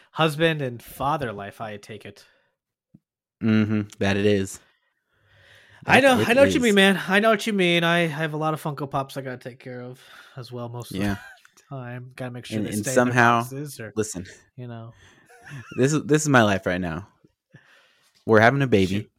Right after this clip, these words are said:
Speaker 1: hit me. Congratulations.
Speaker 2: At least by Monday. Monday the latest, okay?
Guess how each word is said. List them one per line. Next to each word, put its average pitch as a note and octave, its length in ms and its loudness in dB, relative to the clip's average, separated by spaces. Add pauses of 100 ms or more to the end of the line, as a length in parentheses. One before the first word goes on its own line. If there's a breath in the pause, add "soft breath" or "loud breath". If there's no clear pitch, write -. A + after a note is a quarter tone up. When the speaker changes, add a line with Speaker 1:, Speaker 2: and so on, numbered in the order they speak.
Speaker 1:
hit A2+ 140 -20
me. G#2 80 -20 (840)
Congratulations. F3 560 2
Speaker 2:
At - 60 4
least G3+ 200 4
by A#2+ 180 8
Monday. G#2 520 2 (400)
Monday B2+ 460 6
the F3 100 4
latest, G2+ 500 4
okay? A2 200 -2